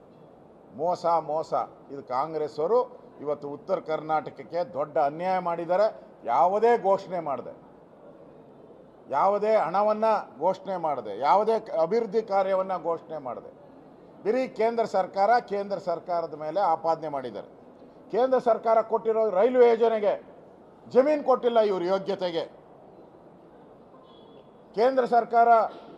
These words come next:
ಕಸ ವಿಲೇವಾರಿಗೆ ಬಿಡುಗಡೆ ಆಗಿರುವಂಥ ಹಣಕ್ಕೆ ಮ್ಯಾಚಿಂಗ್ ಗ್ರಾಂಟ್ ಕೊಟ್ಟಿಲ್ಲ ಇವ್ರ ಯೋಗ್ಯತೆಗೆ.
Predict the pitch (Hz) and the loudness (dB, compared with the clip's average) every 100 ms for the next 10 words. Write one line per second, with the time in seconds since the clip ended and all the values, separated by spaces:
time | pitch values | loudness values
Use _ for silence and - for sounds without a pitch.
0 | - - - 180 208 262 262 247 240 240 | -20 -20 -6 -2 6 6 8 6 6 8
1 | 233 220 220 180 - - - - 185 240 | 6 6 2 2 -2 -20 -20 -10 -4 2
2 | 254 254 247 151 175 220 233 226 220 220 | 6 6 6 4 0 2 4 4 4 2
3 | 196 - - - - - - - - - | 2 0 -14 -20 -20 -20 -20 -20 -20 -20
4 | - - - - - 170 262 311 226 185 | -20 -20 -20 -20 -8 0 2 2 2 0
5 | 185 262 294 311 285 269 240 240 240 226 | 2 2 4 2 4 2 2 0 2 4
6 | 208 190 175 180 180 175 165 143 131 - | 4 2 -2 -2 -2 -6 -8 -8 -10 -14